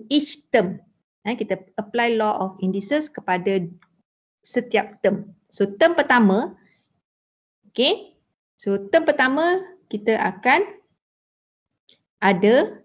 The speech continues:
tiga kuasa X darab tiga kuasa tiga. Okey, kemudian minus.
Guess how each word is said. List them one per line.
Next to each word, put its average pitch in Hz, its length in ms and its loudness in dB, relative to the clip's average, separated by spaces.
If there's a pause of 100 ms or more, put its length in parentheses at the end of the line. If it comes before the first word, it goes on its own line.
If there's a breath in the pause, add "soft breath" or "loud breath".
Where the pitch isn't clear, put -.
(180)
tiga 233 480 2
kuasa 196 400 -6
X - 480 -4 (160)
darab 202 580 0 (240)
tiga 202 400 0
kuasa 180 380 -8
tiga. 170 400 -8 (2250)
Okey, 254 480 -6 (240)
kemudian 226 560 0
minus. 254 920 0